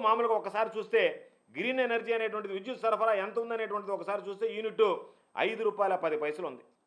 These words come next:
దాదాపుగా డిస్కంలకు అవిపరీతమైనటువంటి భారం పడింది. అటువంటి పరిస్థితుల్లో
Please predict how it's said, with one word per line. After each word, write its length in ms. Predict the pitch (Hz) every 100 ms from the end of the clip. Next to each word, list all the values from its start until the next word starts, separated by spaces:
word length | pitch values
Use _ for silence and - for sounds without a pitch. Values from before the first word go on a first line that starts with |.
| -
దాదాపుగా 500 | 170 220 247 233 233 233
డిస్కంలకు 480 | 214 - 240 233 226 190
అవిపరీతమైనటువంటి 840 | 196 190 208 214 233 233 226 214 170
భారం 240 | 160 220 202
పడింది. 260 | 220 214 214 - _ _ _ -
అటువంటి 280 | 240 247 226
పరిస్థితుల్లో 540 | 226 226 247 247 247